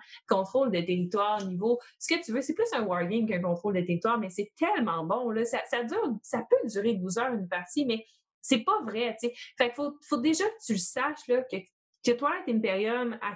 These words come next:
quatre joueurs, peut jouer facilement en quatre heures.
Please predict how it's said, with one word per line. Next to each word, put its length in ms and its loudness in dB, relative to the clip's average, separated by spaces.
quatre 220 -2
joueurs, 400 -2
peut 100 0
jouer 280 0
facilement 560 0
en 100 0
quatre 300 -6
heures. 100 -6